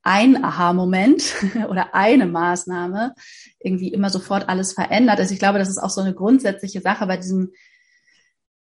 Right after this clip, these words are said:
vielleicht auch bei allen Themen, aber bei diesem Thema nochmal speziell, also diese Erlaubnis finde ich auch, dass, also so Trial and Error mäßig was gemeinsam zu lernen, oder? Also es gibt ja auch einfach nicht, das ist ja auch, auch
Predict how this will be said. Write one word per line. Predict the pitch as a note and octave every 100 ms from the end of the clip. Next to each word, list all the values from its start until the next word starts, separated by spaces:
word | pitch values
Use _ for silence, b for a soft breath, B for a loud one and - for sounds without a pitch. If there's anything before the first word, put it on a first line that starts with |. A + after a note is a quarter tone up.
| _ _ - - F#3+ F3+ B - - -
vielleicht | G3+ G3 -
auch | -
bei | E3+
allen | E3+ C4+ C#4+
Themen, | C#4 C4
aber | A3
bei | G3
diesem | A3
Thema | A3+ A3+
nochmal | G3 G3
speziell, | F#3+ G3 - - G3 A3 A#3+ A#3+ - -
also | G3 F#3+
diese | F#3+ F#3
Erlaubnis | - F3+ F#3+ - - F3
finde | - F#3 F3+
ich | -
auch, | E3+ A3+ -
dass, | F#3 F#3 -
also | F#3 F3
so | F#3
Trial | F3+ G3+ G3+
and | G3
Error | G3 A#3+ G#3
mäßig | G3+ G#3 A3+
was | F#3+ -
gemeinsam | F#3+ F#3+ C4+ F4 G3 D#3+ E3
zu | F3
lernen, | E3+ D#3+ E3
oder? | A#3+
Also | - F#3+
es | -
gibt | B3 -
ja | C#4 F#3
auch |
einfach | - F#3 F#3+ F#3
nicht, | F#3+ B3 - -
das | -
ist | -
ja | F#3
auch, | - - -
auch | F3+ A3+